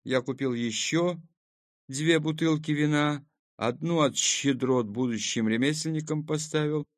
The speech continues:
а вторую мы с Йенсом стали распивать.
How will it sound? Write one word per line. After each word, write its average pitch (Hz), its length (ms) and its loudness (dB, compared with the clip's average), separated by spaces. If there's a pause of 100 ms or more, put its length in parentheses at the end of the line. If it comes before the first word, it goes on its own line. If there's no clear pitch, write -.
а 104 260 0
вторую 165 680 2
мы 175 200 0
с - 160 -4
Йенсом 165 540 -2
стали 135 400 -2
распивать. 123 800 -4